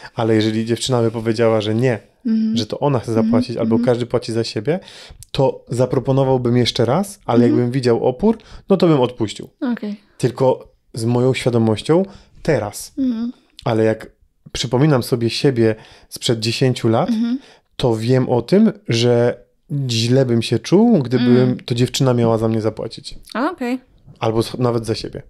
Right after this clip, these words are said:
Speaker 2: E, mi jeszcze wypluło jeden, jedno takie oczekiwanie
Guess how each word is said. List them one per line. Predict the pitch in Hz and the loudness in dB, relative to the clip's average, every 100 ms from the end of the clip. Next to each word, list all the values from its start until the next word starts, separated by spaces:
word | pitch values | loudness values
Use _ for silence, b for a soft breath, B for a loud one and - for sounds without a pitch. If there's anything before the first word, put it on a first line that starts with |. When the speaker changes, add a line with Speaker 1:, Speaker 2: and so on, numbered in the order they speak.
| _ - | _ -16
Speaker 2:
E, | 202 196 | -14 -8
mi | 196 240 | -4 -2
jeszcze | 339 - - 262 233 | -2 -6 -8 -6 -6
wypluło | 208 220 - 240 247 240 240 240 226 - | -6 -10 -12 -8 -6 -4 -4 -4 -6 -8
jeden, | 208 214 285 277 220 190 | -8 -6 -4 -2 -4 -4
jedno | 214 285 269 | -4 0 0
takie | 208 196 208 | -2 -8 -10
oczekiwanie | - 202 190 196 190 196 220 | -12 -12 -10 -8 -6 -6 -8